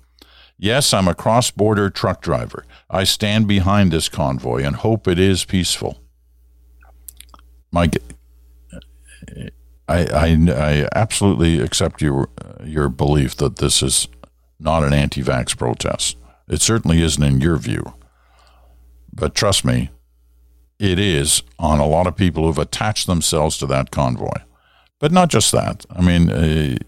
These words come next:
you know, the issue that we discussed yesterday was how a radical element within that group is spreading disinformation, it's spreading lies, and it's doing it in a,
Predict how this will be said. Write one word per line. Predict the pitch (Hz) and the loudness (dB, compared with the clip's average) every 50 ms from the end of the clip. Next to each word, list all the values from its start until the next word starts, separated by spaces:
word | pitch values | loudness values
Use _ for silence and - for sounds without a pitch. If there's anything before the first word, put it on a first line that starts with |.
| _ _ - | _ _ -14
you | 76 80 76 | -12 -8 -4
know, | 73 73 69 | -2 -2 0
the | 69 73 78 98 | 0 2 2 2
issue | 113 - - - 80 76 69 | 2 2 2 2 2 2 2
that | 73 69 - | 0 0 0
we | 87 101 104 | 0 0 2
discussed | 92 76 - - 80 71 - - | 2 0 0 0 0 -2 0 0
yesterday | - 92 107 - - - - 65 62 62 | 0 0 0 0 -2 -4 -4 -4 -4 -4
was | 64 67 69 65 - - - - - - - - - - - - _ _ _ _ _ _ - | -4 -4 -4 -2 -4 -6 -8 -10 -20 -20 -20 -20 -20 -20 -20 -20 _ _ _ _ _ _ -10
how | - - 85 78 78 78 | -4 -2 0 0 2 2
a | 69 58 71 69 | 2 0 0 0
radical | 67 71 87 95 104 104 101 - - 78 80 | 0 0 0 0 0 -2 -2 -2 -2 -2 0
element | 85 90 92 92 85 76 73 76 67 | 2 2 4 4 2 2 0 -2 -2
within | 64 78 80 78 92 90 85 80 | -2 -2 0 2 2 2 2 2
that | 76 71 69 69 | 2 0 -2 -4
group | - 107 123 151 143 110 92 87 - - - - _ _ _ _ _ _ _ _ _ _ _ _ _ _ _ _ - _ _ _ | -2 0 2 4 4 4 4 2 -2 -8 -18 -20 _ _ _ _ _ _ _ _ _ _ _ _ _ _ _ _ -20 _ _ _
is | - 92 85 80 - | -4 -2 0 0 0
spreading | - - 90 82 76 69 69 67 60 | 0 0 2 2 2 2 0 0 0
disinformation, | 76 76 - - - 73 69 - - 71 76 82 107 123 127 - 165 165 175 196 196 - _ _ _ _ _ _ _ _ - | 0 0 0 2 2 0 0 0 0 0 2 2 2 2 2 2 2 4 2 2 0 -4 _ _ _ _ _ _ _ _ -6
it's | 92 92 80 - - | -4 -2 0 0 0
spreading | - - 85 76 69 67 64 64 64 62 | -2 0 0 0 0 2 0 0 0 0
lies, | 62 78 95 107 110 110 107 104 104 92 - - | 0 0 2 2 2 2 2 2 2 2 0 -2
and | - - 82 78 | -2 -2 -2 -2
it's | 73 71 69 - 69 | -2 -2 -4 -6 -8
doing | 71 78 92 92 92 87 85 82 80 | -6 -2 0 2 4 4 4 4 2
it | 82 82 82 - | 0 0 -2 -2
in | - 69 73 73 71 | -4 -6 -4 -4 -2
a, | 67 65 65 64 62 62 | -2 -4 -4 -4 -4 -6